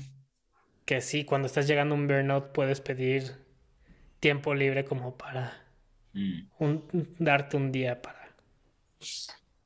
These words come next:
Speaker 1: cuidar tu salud mental.
Speaker 2: Es que ese es el problema. O sea,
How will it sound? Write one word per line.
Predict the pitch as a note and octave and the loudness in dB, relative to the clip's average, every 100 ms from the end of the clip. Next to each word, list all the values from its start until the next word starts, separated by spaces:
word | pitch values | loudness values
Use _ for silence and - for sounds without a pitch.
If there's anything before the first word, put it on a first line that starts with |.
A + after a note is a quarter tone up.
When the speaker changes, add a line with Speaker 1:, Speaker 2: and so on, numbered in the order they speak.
| _ | _
Speaker 1:
cuidar | - C#3 C3+ C3+ | 0 2 2 2
tu | C#3 | -2
salud | C3+ C3 | 0 -2
mental. | C3 C3 B2+ B2+ B2 - _ _ _ _ _ _ - | -2 -2 -2 -2 -4 -12 _ _ _ _ _ _ -14
Speaker 2:
Es | - B2+ | -2 -2
que | - | 0
ese | A2+ A#2 | 0 2
es | - | 0
el | G#2+ G2 | -2 -6
problema. | F#2+ F#2+ C3 B2 - - | -8 -2 -2 -2 -8 -14
O | - | -6
sea, | A#2 G#2 F#2+ | -2 -2 -4